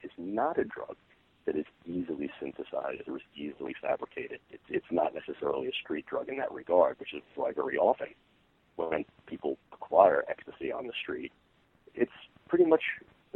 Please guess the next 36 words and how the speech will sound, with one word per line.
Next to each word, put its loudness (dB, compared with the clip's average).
a 2
gamble. 4
It's, -14
they're, 10
they're 8
running 8
a 6
risk. 2
Is -14
it -10
pure 8
M 2
D -2
M 2
A, 6
or 10
is -4
it 2
M 0
D 0
M 0
A 2
mixed 0
with -4
methamphetamine 2
or -6
mixed -4
with -12
other 4
compounds -2
to -20
be -4
able -6
to -18
get -2
a -10